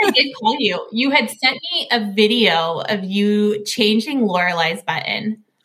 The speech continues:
And oddly enough, the first time her tube ever got pulled out, we were at a rest stop in Ohio,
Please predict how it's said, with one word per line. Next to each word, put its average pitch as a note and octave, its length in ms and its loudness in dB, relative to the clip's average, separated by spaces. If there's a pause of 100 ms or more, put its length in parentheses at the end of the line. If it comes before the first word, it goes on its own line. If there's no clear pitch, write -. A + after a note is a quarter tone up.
(200)
And A3+ 180 2
oddly B3 340 0
enough, G#3 340 0
the G#3 200 0
first A3+ 540 -2
time G#3 460 2
her G#3+ 160 -2
tube B3 240 -2
ever G3+ 220 0
got F3+ 240 0
pulled F3+ 180 0
out, D#3+ 400 0 (460)
we A3 260 2
were G#3 680 4
at A3+ 240 2
a A#3 60 -2
rest G#3+ 260 2
stop G#3 360 -2
in G3+ 100 2
Ohio, F3+ 880 -2